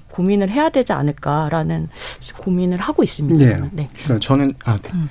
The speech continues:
Speaker 3: 저는
Speaker 2: 예.
Speaker 3: 장 기자님께서 말씀하신 부분들이 또 이제 대통령의 어떤 정치적 커리어가 너무 짧아서 생기는 문제도 있다고
Speaker 1: 음.
Speaker 3: 생각을
Speaker 2: 예.
Speaker 3: 해요. 윤석열 대통령 같은 경우는 재작년 팔월에 이제 입당을 하셔가지고 거의 한 칠 개월 만에 대통령이 되셨는데, 근데 아무래도 이제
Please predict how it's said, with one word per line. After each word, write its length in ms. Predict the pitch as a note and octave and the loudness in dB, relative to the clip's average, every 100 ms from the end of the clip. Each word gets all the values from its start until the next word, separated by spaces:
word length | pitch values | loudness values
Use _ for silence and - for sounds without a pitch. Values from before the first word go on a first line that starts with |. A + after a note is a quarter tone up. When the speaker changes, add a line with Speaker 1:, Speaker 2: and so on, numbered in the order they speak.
| - | -2
Speaker 3:
저는 160 | G3 C#3+ | 2 4
Speaker 2:
예. 40 | |
Speaker 3:
장 160 | B2+ B2+ | 4 2
기자님께서 560 | B2+ E3+ E3 D#3 D3+ B2 | 4 2 2 2 2 2
말씀하신 540 | G#2+ C#3+ D3 C#3+ C3 | 2 2 0 2 2
부분들이 1160 | B2 A2+ B2+ B2+ A#2+ A#2 B2 A2+ C3+ E3+ F#3 E3+ - | 2 2 4 6 6 4 2 2 4 2 0 -6 -6
또 120 | - B2+ | 2 2
이제 180 | A2+ A2 | 2 0
대통령의 560 | B2 B2+ D#3 C#3 C3+ A#2+ | 0 2 2 4 4 4
어떤 180 | G#2 A2+ | 2 2
정치적 420 | A#2+ A#2+ - B2+ | 2 2 0 0
커리어가 360 | E3+ E3 D3 | 2 2 2
너무 260 | A2+ B2 F3 | 4 4 4
짧아서 360 | F3+ E3+ D#3+ C3+ | 4 4 4 2
생기는 340 | D#3 E3 C#3+ | 2 4 4
문제도 300 | G#2+ A#2+ B2+ | 4 4 2
있다고 260 | G2 A2+ A#2 | 2 2 2
Speaker 1:
음. 20 | |
Speaker 3:
생각을 380 | C#3+ D3 C3 B2 | 2 6 6 6
Speaker 2:
예. 40 | |
Speaker 3:
해요. 220 | G#2 F#2+ C3 - - - - | 4 0 -4 -10 -16 -10 0
윤석열 400 | C3+ F3 F3+ E3 | 2 6 6 4
대통령 520 | D3 - D#3+ D3+ C#3+ | 0 0 2 2 2
같은 240 | B2+ C3+ | 2 2
경우는 480 | C3 B2 A#2+ A#2 A2+ - - | 4 6 6 6 4 -2 -8
재작년 480 | - A#2 C#3 C#3 B2+ | 0 4 4 6 4
팔월에 420 | - G#3+ G#3 E3 | 4 4 4 4
이제 160 | G#2+ G#2+ | 4 2
입당을 360 | - B2+ A#2+ | 2 4 6
하셔가지고 580 | B2 C#3 B2 G#2+ A2+ B2+ | 4 2 2 2 2 2
거의 200 | B2+ A2+ | 2 0
한 140 | A#2 | 0
칠 160 | - A3 | 0 2
개월 220 | A3+ G#3 | 4 6
만에 200 | E3+ C3 | 4 4
대통령이 440 | A#2 - D3 C3+ A#2+ | 2 2 4 4 4
되셨는데, 760 | G2+ B2+ A#2 G2 G2 G2 F#2+ - - - - | 4 4 4 2 0 0 -2 -6 -14 -14 0
근데 120 | A#2 | 2
아무래도 400 | A#2 E3+ D3+ B2+ | 4 2 4 4
이제 420 | G#2+ A#2 G#2+ | 4 2 2